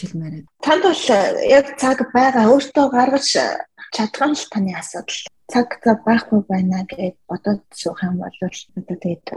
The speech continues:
Speaker 2: байхгүй л байгаа. хиймээр байгаа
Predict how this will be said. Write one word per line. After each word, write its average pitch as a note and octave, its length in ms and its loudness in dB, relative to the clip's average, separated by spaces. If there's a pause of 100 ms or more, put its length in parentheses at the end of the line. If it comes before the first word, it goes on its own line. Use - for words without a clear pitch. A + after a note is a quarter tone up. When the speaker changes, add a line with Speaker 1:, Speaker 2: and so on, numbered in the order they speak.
(140)
Speaker 2:
байхгүй C3+ 480 -2
л - 160 -14
байгаа. D#3+ 360 -6 (880)
хиймээр C4+ 560 2
байгаа A3 400 0